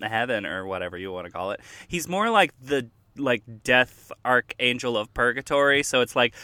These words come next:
we haven't seen this movie before, but, like, it just has existed all through time around us. Like,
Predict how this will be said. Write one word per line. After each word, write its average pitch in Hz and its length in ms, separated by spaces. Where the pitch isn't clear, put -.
we 185 140
haven't 131 360
seen 151 220
this 156 120
movie 151 280
before, 143 580
but, 120 240
like, 113 220
it 117 100
just - 360
has 120 140
existed 113 560
all 107 300
through 107 320
time 107 560
around 95 500
us. 123 460
Like, 101 300